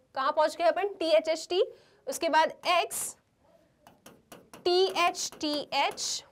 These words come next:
one more, that is एक्स, टी, टी, एच, एच।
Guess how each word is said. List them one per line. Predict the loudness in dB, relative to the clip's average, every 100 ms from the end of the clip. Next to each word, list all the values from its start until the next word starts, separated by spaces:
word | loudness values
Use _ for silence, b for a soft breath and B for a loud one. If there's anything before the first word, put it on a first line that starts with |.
| -4
one | -2 4
more, | 6 6 2 -12 _ -20 -20 -20 -20 -20 _ -4
that | -4
is | -2 0
एक्स, | 2 2 -2 -12 -14 B B B B -20 _
टी, | 0 0
टी, | 0 -4 -6 -4
एच, | -4 -6 -4
एच। | -4 -2 -8